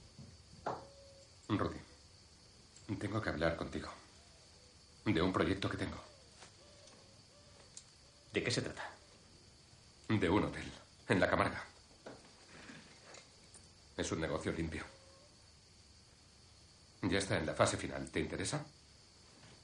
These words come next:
Speaker 2: ¿Milo está al corriente?
Speaker 1: No.
Speaker 2: A ver, Antón,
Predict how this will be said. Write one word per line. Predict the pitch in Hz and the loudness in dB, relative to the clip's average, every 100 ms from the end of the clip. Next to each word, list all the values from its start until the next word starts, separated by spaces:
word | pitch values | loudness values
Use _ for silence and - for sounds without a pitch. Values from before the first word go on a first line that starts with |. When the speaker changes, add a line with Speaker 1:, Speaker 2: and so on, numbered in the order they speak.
| - - - - - - - - | -20 -20 -20 -20 -20 -20 -20 2
Speaker 2:
¿Milo | 104 87 | 4 6
está | 95 | 4
al | 90 | 4
corriente? | 87 87 120 - - - - - - | 2 0 -4 -10 -20 -20 -20 -20 -8
Speaker 1:
No. | 90 73 - - - - - - - 480 508 508 480 - - 494 480 480 - - 494 508 - - - - - - - | -6 -4 -8 -18 -20 -20 -20 -20 -20 -20 -20 -20 -20 -20 -20 -20 -20 -20 -20 -20 -20 -20 -20 -20 -20 -20 -20 -20 0
Speaker 2:
A | - | 2
ver, | 85 | 4
Antón, | 82 - 95 | 2 2 2